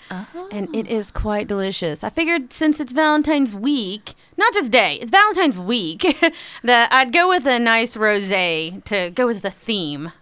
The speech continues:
Speaker 1: It
Speaker 2: of
Speaker 1: is
Speaker 2: this
Speaker 1: very
Speaker 2: month.
Speaker 1: pretty and pink.
Speaker 2: It tastes delicious. It's a little bit sweeter than your average rosé, um, it, hence the name Sweet Rosé, which I actually really, really like it. Um,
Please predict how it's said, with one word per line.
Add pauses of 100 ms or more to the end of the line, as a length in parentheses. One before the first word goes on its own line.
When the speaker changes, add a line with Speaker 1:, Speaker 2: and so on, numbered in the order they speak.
Speaker 1:
It
Speaker 2:
of
Speaker 1:
is
Speaker 2:
this
Speaker 1:
very
Speaker 2:
month.
Speaker 1:
pretty
and
pink. (420)
Speaker 2:
It
tastes
delicious.
It's
a
little
bit
sweeter
than
your
average
rosé, (380)
um,
it,
hence
the
name
Sweet
Rosé,
which
I
actually
really,
really (360)
like
it.
Um,